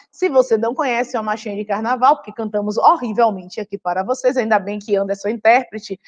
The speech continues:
e eu sou professora, porque como cantores não iríamos ganhar nada. Então,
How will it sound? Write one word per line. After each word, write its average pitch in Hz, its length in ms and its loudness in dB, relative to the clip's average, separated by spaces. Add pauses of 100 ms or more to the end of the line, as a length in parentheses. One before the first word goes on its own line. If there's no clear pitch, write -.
(220)
e 233 80 2
eu 220 140 6
sou 220 120 0
professora, 311 540 2
porque 381 180 -4
como 254 220 0
cantores 320 640 4
não 359 100 0
iríamos 269 320 0
ganhar 233 400 2 (400)
nada. 262 720 0 (480)
Então, 302 720 2